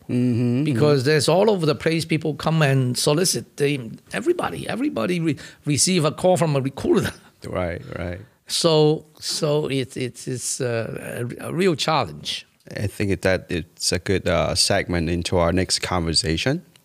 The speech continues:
Speaker 1: right? 'Cause, um, you know, after being in, w-, really running your company for over almost thir-, over thirty years, right? It just crossed over,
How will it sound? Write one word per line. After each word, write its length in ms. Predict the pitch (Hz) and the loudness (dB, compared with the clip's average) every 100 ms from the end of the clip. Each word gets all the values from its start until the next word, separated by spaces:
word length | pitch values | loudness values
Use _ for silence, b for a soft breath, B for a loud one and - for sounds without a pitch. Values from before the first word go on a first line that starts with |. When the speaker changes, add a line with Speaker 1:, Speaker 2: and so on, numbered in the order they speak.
| - | -6
Speaker 1:
right? 320 | 95 85 85 - | -2 0 0 -2
'Cause, 320 | 85 78 - | -2 0 2
um, 440 | 85 80 78 80 B B B B | 2 2 0 -4 B B B B
you 80 | 95 | 0
know, 60 | 80 | 2
after 300 | 117 - 110 | 0 0 0
being 320 | 110 107 85 | 4 4 4
in, 360 | 95 90 87 - _ _ _ _ | 2 2 0 -4 _ _ _ _
w-, 200 | 104 107 | -2 0
really 340 | 104 135 147 87 | 2 4 4 2
running 400 | 92 104 101 98 | 2 2 2 2
your 140 | 85 | 2
company 480 | - 107 127 90 78 | 0 -2 0 -2 -2
for 240 | - 87 | -2 0
over 480 | 90 85 85 82 - - | 0 2 0 0 -6 -4
almost 340 | 98 95 - | -2 -2 0
thir-, 160 | 101 - - | -2 -2 2
over 300 | 156 143 143 | 2 4 4
thirty 280 | 120 107 98 | 4 2 4
years, 400 | 95 123 - 80 | 2 2 0 0
right? 240 | 80 87 | 0 0
It 140 | 90 87 | -4 -2
just 180 | 92 | -2
crossed 320 | - 92 92 95 | 0 0 2 2
over, 400 | 95 82 - | 2 0 -2